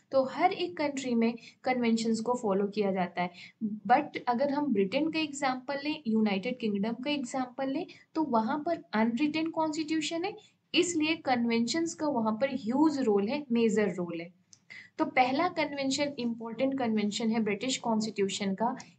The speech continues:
कि जो Prime Minister हैं वो कहाँ से होंगे,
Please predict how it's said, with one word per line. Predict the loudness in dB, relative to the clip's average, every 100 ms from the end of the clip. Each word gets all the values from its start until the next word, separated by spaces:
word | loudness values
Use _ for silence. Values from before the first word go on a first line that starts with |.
| -8
कि | -4
जो | -2 -2
Prime | 0 2 4 2
Minister | -2 -2 -6 -2 -2 0
हैं | -2
वो | -2 -2
कहाँ | 0 0 -2
से | -6
होंगे, | -4 -2 0 -2